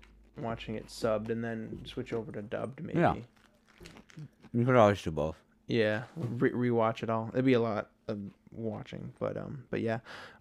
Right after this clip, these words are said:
Speaker 1: Um, what movie did I watch?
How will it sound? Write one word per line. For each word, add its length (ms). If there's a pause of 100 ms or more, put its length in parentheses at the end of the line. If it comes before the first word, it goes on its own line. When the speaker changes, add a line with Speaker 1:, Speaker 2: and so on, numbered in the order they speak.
Speaker 1:
Um, 600 (1000)
what 80
movie 240
did 80
I 80
watch? 420